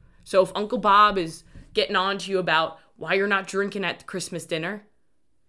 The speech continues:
who fucking cares? So what? It's your life. If your coworkers are saying, "Hey, have some of the Christmas cookies that are in the break room," and they're questioning you as to why you're not, who fucking cares? So what? It's your life.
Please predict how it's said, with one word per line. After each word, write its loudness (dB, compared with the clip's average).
who -4
fucking -4
cares? -10
So -2
what? -2
It's -8
your -4
life. -8
If -6
your -4
coworkers 0
are -6
saying, -8
"Hey, -4
have -2
some -4
of -4
the -6
Christmas -10
cookies -8
that -2
are -4
in -6
the -8
break -2
room," -6
and -6
they're -6
questioning -10
you -6
as -6
to -18
why -4
you're -8
not, -2
who 0
fucking -2
cares? -4
So 0
what? 0
It's -2
your 2
life. -12